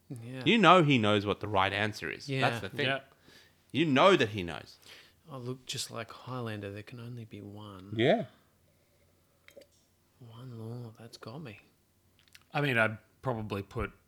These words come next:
Speaker 3: a limit to personal wealth of one hundred million dollars. I don't think anyone needs to be able to say that they own a quarter of a trillion dollars. I think that's one.
Speaker 2: Yeah,
Speaker 3: And I
Speaker 2: good call.
Speaker 3: think if you go over one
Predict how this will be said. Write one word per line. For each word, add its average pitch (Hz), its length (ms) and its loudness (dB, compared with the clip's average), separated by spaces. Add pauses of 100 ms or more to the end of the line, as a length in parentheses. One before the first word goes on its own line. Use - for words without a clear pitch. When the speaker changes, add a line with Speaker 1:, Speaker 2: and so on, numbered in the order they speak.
(160)
Speaker 3:
a 107 80 0
limit 104 340 -2 (360)
to 95 360 -8 (180)
personal 101 420 -8
wealth 101 360 -4
of 92 120 -12
one 98 160 -6
hundred 95 260 -10
million 104 320 -8
dollars. 107 460 -8 (680)
I - 40 -14
don't 95 180 -8
think 95 180 -10
anyone 98 360 -6
needs 101 260 -8
to 104 100 -14
be 95 160 -10
able 95 140 -6
to - 120 -18
say 95 200 -10
that 95 160 -12
they 98 140 -8
own 95 200 -8
a 92 40 -8
quarter 104 340 -8
of 90 80 -10
a 92 60 -10
trillion 101 500 -10
dollars. 110 480 -6 (800)
I 87 80 -8
think 92 220 -12
that's 98 280 -10
one. 107 240 -12 (160)
Speaker 2:
Yeah, 135 240 0 (220)
Speaker 3:
And 101 100 -6
I 95 40 -6
Speaker 2:
good - 60 -10
call. 180 140 0
Speaker 3:
think 113 120 -6
if - 60 -12
you 113 60 -2
go 104 280 -2
over 113 200 0
one 101 380 -6